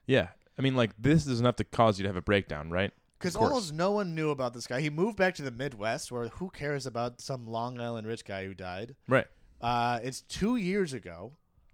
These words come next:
Speaker 2: And, like, like, what is it? Like, it clearly destroyed him in
Speaker 1: Yeah.
Speaker 2: w-, ways that the war did not. <laughs>
Speaker 1: Yeah, war was okay.
Speaker 2: And he's gone through,
Speaker 1: Pretty
Speaker 2: he went
Speaker 1: great.
Speaker 2: through, like, four breakups in the span of this book.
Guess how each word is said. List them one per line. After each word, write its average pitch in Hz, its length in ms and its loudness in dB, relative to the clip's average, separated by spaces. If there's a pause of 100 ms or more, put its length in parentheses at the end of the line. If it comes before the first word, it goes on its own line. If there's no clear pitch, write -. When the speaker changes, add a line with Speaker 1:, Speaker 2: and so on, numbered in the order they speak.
(800)
Speaker 2:
And, 156 300 -2
like, 156 300 0 (640)
like, 147 220 -6
what 190 240 2
is 202 120 -2
it? 196 140 0 (280)
Like, 151 200 -2
it 147 200 -6
clearly 220 420 0
destroyed 151 600 -2
him 135 280 -6 (140)
in 131 140 -8
Speaker 1:
Yeah. 208 120 6
Speaker 2:
w-, 127 220 -8
ways 143 540 -6
that 127 180 -6
the 131 80 2
war 135 440 2
did 160 160 -4
not. 123 440 -6
<laughs> - 60 -20 (520)
Speaker 1:
Yeah, 123 140 -2
war 104 240 -2
was 185 140 -2
okay. 139 340 -2 (460)
Speaker 2:
And 151 140 0
he's 208 180 2
gone 233 200 2
through, - 100 -2
Speaker 1:
Pretty 208 100 2
Speaker 2:
he 208 40 4
went 254 160 4
Speaker 1:
great. 269 80 0
Speaker 2:
through, - 40 0
like, 220 180 4
four 208 360 4
breakups 180 520 -2
in 139 80 -8
the 139 140 -6
span 156 320 -6
of 143 40 -4
this 131 140 -6
book. 135 340 0